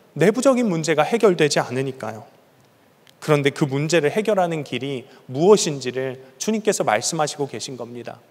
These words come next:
그것은 바로 내 자신이 어떤 존재인가를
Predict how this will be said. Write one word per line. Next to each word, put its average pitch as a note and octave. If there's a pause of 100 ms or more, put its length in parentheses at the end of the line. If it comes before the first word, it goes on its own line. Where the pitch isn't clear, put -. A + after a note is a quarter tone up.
(640)
그것은 C3
바로 A#2+ (340)
내 B2+
자신이 D3 (220)
어떤 E3
존재인가를 C3